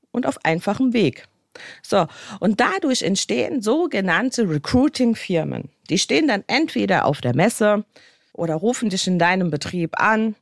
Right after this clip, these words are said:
Die schicken dir eine E-Mail mit so Aussagen wie, „Hey,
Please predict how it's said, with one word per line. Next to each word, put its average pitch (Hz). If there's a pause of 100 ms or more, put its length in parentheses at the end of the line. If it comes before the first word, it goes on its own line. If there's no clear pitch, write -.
(180)
Die 156
schicken 302
dir 226
eine 165
E-Mail 233 (120)
mit 156
so -
Aussagen 185
wie, 156
„Hey, 277